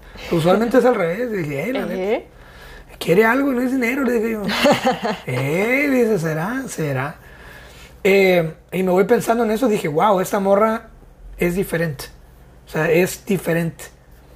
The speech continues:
Speaker 1: No te diste por vencida, pues luchaste hasta el final.
Speaker 2: <laughs>
Speaker 1: Y eso es lo que yo estaba buscando.
Speaker 2: Ujú.
Speaker 1: Porque tú sabes que hay otra historia detrás de eso, ¿ah?
Speaker 2: Ujú.
Speaker 1: Yo venía, en ese momento yo estaba mal también.
Speaker 2: Ya.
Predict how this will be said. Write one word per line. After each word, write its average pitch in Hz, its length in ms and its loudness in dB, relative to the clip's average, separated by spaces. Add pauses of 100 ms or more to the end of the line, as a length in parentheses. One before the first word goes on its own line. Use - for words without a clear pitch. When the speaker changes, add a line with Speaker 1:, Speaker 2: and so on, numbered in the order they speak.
(320)
Speaker 1:
No 175 140 0
te - 80 2
diste 208 180 2
por 190 140 2
vencida, 175 340 2
pues - 160 -2
luchaste 160 460 0
hasta 190 160 -2
el 156 60 -4
final. 170 340 -4 (300)
Speaker 2:
<laughs> 233 920 2
Speaker 1:
Y 190 140 4
eso 190 180 2
es - 40 6
lo 214 80 2
que - 80 -2
yo 180 80 2
estaba 196 260 2
buscando. 180 480 -4 (280)
Speaker 2:
Ujú. 196 380 -8 (280)
Speaker 1:
Porque 170 640 0 (520)
tú 247 120 2
sabes 285 320 4
que - 80 -2
hay 208 80 2
otra 202 160 -2
historia 180 300 -4
detrás 151 280 -6
de 135 60 -8
eso, 131 160 -10
¿ah? 180 320 -6
Speaker 2:
Ujú. 233 400 0
Speaker 1:
Yo 175 80 6
venía, 190 280 2
en 165 160 0
ese 170 140 0
momento 175 340 -2
yo 170 60 0
estaba 165 400 -2
mal 151 240 0
también. 135 340 -6
Speaker 2:
Ya. 185 480 -2